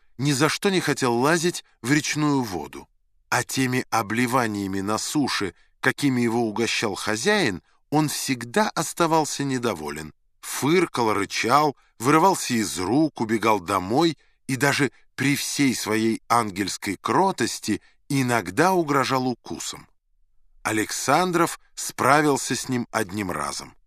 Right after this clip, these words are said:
Уж не такая большая тяжесть для семнадцатилетнего юноши — три пуда. Он взял Друга обеими руками под живот, поднял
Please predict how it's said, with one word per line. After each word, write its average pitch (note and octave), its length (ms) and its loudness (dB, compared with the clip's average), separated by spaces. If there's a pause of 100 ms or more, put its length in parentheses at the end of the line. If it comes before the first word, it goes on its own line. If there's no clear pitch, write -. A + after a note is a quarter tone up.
(220)
Уж C3 240 0
не D3+ 140 2
такая G3 340 4
большая D3 460 4
тяжесть F2+ 500 0
для F#2+ 140 -2
семнадцатилетнего G2+ 960 -4
юноши — C#3 640 0 (260)
три C3 220 0
пуда. - 500 -10 (680)
Он B2 200 2
взял G2 340 0
Друга G2+ 420 0
обеими F#2 400 0
руками F2+ 420 -4
под E2 260 -8
живот, F#2 520 -2 (400)
поднял B2 540 2